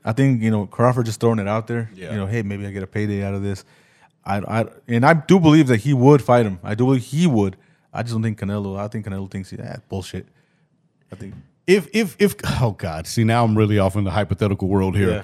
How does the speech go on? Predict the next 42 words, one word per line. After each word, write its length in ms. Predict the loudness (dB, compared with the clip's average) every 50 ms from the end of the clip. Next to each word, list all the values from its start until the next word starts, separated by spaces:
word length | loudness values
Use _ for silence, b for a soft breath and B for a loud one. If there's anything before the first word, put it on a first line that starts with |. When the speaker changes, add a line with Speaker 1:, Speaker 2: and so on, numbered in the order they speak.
| -10 -16 B B B B -4
Speaker 2:
But, 140 | -4 -2 -2
uh, 20 | -6 -10 -14 -16 -16 -16 -16 -16 -14 -8
Canelo 420 | -4 -2 0 0 0 0 2 2
wins, 300 | 2 2 2 0 0 2
right? 240 | 2 2 2 0 -4 -10 _ _
Speaker 1:
Yeah. 120 | -8 -6 -6
Speaker 2:
Uh, 220 | -6 -6 -8 -8 -10
uh, 60 | -10 -12
let's 140 | -10 -6 -4
say 280 | -2 -2 -2 -2 -4 -6
it, 180 | -10 -12 -10 -6
he 180 | -2 -2 -2 0
ends 120 | -2 -4
up 80 | -4 -2
winning 240 | -2 -2 -2 -2
on 100 | -2 -4
the 80 | -4 -4
thirtieth. 460 | -4 -4 -4 -4 -6 -8 -10 -12 -16 _ _ _ _ _ _ _ _ _ _ _ _ _ _ _ _ _ _ _ -4
And 380 | 0 0 2 2 2 0 0
there 220 | 0 0 0 0 0
is 120 | 0 0
a 140 | -2 -2 -4
strong, 600 | -4 -8 -10 -4 -2 2 2 2 2 2 2 2 2
hard 320 | 2 2 2 0 -2 -2 0
push. 480 | 0 2 2 2 0 -4 -8 -14 -16 -20 _ _ _ _ _ _
Because, 280 | -2 0 2 2 0 0
listen, 220 | -2 -4 -2 -2 -2
this 160 | -2 -2 -4
is, 60 | -4
we're, 160 | -6 -6 -8 -8
we're 140 | -6 -4 -2
all 140 | 0 0
under 100 | 0 0
the 80 | -2 -2
same 220 | 0 0 2 2
umbrella 340 | 2 2 2 0 2 2 0
now. 320 | 0 -2 -4 -8 -14 -18 _ _ _ _ _ -14
Speaker 1:
Yeah. 180 | -12 -12 -12 -14 _ _
Speaker 2:
P 80 | 0 0
B 80 | 2
C. 320 | 0 0 0 -2 -2 -4 -6 _ _ _
Speaker 1:
Yeah. 180 | -12 -12 -12